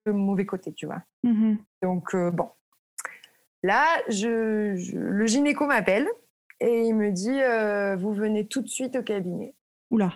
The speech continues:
Speaker 1: Et ça, voilà. Ben, tu vois, tu, tu as compris, hein, c'est qu'en général, il y a quelque chose qui va pas.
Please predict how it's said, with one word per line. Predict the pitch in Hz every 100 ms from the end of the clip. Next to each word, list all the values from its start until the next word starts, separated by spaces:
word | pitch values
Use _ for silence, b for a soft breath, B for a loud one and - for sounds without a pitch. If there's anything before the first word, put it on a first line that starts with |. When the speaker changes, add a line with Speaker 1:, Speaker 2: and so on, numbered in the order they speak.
| - -
Speaker 1:
Et | 185
ça, | 165 - 196 196 196 190 175
voilà. | 170 151 135 _ -
Ben, | 151 151 151 - 190 _ _ -
tu | -
vois, | 170 165 - 196 - _
tu, | - 170
tu | -
as | 170
compris, | 202 185 247 277 277
hein, | 185 185
c'est | 220
qu'en | 208 185
général, | 180 170 170 196
il |
y |
a | 190
quelque | 180 165
chose | 185 175
qui | -
va | 160 156
pas. | - -